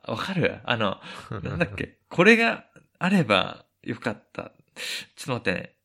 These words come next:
Speaker 1: ね。もうメモったんだよね、そのコメント。<laughs>
Speaker 2: でも、バズったやつのコメント見るのは楽しいよ。
Speaker 1: うん、楽しいけど、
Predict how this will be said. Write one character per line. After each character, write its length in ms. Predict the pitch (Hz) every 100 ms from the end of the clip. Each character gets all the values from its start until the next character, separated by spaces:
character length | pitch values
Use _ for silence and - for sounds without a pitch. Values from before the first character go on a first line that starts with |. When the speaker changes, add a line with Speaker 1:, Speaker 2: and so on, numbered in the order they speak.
| -
Speaker 1:
ね。 20 |
も 180 | 127 107 117
う 60 |
メ 160 | 110 117
モ 140 | 208
っ 20 |
た 160 | 233 151
ん 80 | 101
だ 80 | 95
よ 60 |
ね、 80 | 98
そ 100 | 107
の 120 | 104
コ 200 | - 113
メ 100 | 104
ン 100 | 101
ト。 160 | - 104 - - - - - - -
<laughs> 760 | - 95 87 - - - - -
Speaker 2:
で 140 | 170
も、 180 | 233 165
バ 220 | 87 113
ズ 200 | 131 233
っ 20 | 233
た 240 | _ 240
や 100 | 190
つ 140 | -
の 100 | 104
コ 180 | 92 107
メ 140 | 110 110
ン 60 |
ト 160 | - 104
見 80 | 123
る 60 |
の 80 | 95
は 60 | -
楽 200 | 80 85 92
し 180 | 101
い 40 | -
よ。 80 | - _ _ _ _ _ _ -
Speaker 1:
う 100 | 131
ん、 180 | 95 -
楽 200 | 131 165
し 160 | 185 220
い 40 |
け 120 | 139 101
ど、 240 | 101